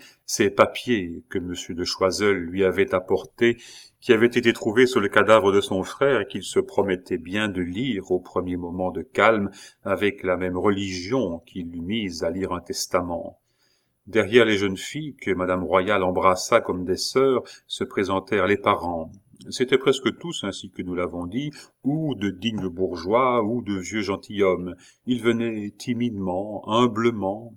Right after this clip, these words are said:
demander la grâce de saluer leur souverain malheureux. Le roi se leva lorsqu'ils passèrent, et de sa plus douce voix,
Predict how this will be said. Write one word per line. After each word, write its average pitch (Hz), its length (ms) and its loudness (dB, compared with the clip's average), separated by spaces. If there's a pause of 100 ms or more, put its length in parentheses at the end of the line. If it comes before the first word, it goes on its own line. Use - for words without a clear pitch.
(140)
demander 101 440 -4
la 98 140 2
grâce 101 480 2
de 92 120 -4
saluer 95 640 -4 (320)
leur 95 220 -4
souverain 92 480 -4
malheureux. 92 600 -2 (680)
Le 101 140 -2
roi 101 300 6
se - 160 0
leva 98 420 4
lorsqu'ils 98 400 -2
passèrent, 113 520 2
et 98 100 -2
de 92 100 -4
sa 98 180 -4
plus - 220 -8
douce 95 320 -10
voix, 117 360 6